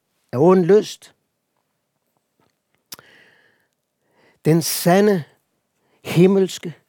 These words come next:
juleglæde er for syndere, der ikke bare ikke slår til,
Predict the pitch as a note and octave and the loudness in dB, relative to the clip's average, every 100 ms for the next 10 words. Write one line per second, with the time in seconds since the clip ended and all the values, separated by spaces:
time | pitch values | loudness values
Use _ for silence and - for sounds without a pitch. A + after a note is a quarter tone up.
0 | _ _ - C3 F#3+ G3 F3+ C#3+ C3+ G#2 | _ _ -12 -2 0 2 0 -2 -4 -6
1 | F2+ _ - D#3 F3 E3 _ _ _ C#3+ | -10 _ -4 0 0 -4 _ _ _ -10
2 | - F#3 G#3 G3 C3+ G2 - _ _ _ | -4 -2 0 0 -2 -6 -18 _ _ _
3 | _ _ _ _ _ _ _ _ _ _ | _ _ _ _ _ _ _ _ _ _
4 | _ _ - - _ - E3+ F#3+ A3 A#3 | _ _ -20 -20 _ -2 0 2 2 2
5 | - D#3+ E3+ E3 - _ - E3+ F3 C#3+ | 2 0 2 -2 -6 _ 0 2 2 -2
6 | E3 D3+ - E3+ A3 F#3+ | -2 -2 0 0 0 -2